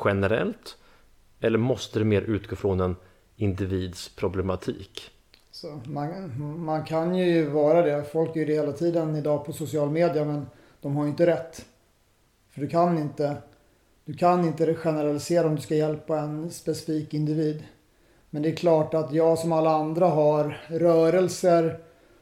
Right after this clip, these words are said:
Speaker 2: som jag tror passar många. Men de kommer ju inte passa alla. Sen handlar det väldigt mycket, som jag sa, alltså överbelastningsskador. Det är, ja,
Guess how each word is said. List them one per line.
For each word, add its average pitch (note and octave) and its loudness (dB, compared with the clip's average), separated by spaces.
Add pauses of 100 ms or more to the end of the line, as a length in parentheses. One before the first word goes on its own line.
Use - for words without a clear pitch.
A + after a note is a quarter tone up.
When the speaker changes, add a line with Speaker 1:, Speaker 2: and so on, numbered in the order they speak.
(100)
Speaker 2:
som E3+ 0
jag E3 2
tror D3+ 0 (300)
passar D3+ -2
många. E3 2 (220)
Men D3+ -6
de D#3+ 0
kommer F#3+ 0
ju A#3+ 2
inte D#3 -4
passa E3 -4
alla. F#3 -2 (560)
Sen F3+ 0
handlar F#3+ 2
det E3 4
väldigt E3 4
mycket, E3+ 0
som E3 0
jag D#3 -2
sa, F#3 4
alltså D#3 2
överbelastningsskador. D#3+ 2
Det D3 0
är, E3 4
ja, E3 2